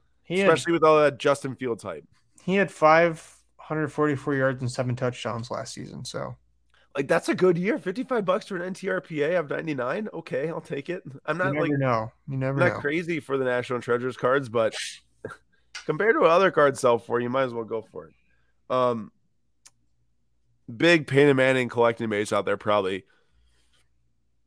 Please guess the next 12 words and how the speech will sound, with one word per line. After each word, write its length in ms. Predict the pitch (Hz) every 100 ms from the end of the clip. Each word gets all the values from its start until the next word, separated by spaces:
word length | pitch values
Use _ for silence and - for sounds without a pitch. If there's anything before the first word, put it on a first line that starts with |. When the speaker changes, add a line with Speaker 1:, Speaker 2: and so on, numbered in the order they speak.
| _ _ _ _ _ _ _ _ -
Speaker 2:
um, 240 | 113 107
battling 400 | 104 117 120 117
this 200 | 117 -
one 140 | 107 107
out, 180 | 104 117
especially 480 | - 139 131 147
as 120 | 147 131
it's 140 | 127
an 100 | 120
Indianapolis 640 | 92 117 117 117 110 107
Colts 240 | - 104 -
card 360 | 117 127 127